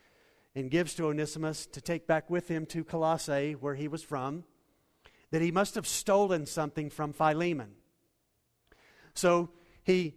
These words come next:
leaves Colossae, he steals something from Philemon, he wanders away. Guess where he ends up? He ends up somewhere in the Roman kingdom, or maybe Rome,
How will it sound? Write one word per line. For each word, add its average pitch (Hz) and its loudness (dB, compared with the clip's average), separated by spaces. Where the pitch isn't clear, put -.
leaves 226 8
Colossae, 190 8
he 170 0
steals 220 6
something 220 4
from 202 -4
Philemon, 175 6
he 180 4
wanders 196 4
away. 170 6
Guess 240 10
where 226 10
he 190 6
ends 185 4
up? 151 6
He 156 0
ends 165 0
up 160 4
somewhere 180 4
in 160 -4
the 156 2
Roman 170 2
kingdom, 156 0
or 156 2
maybe 160 2
Rome, 151 0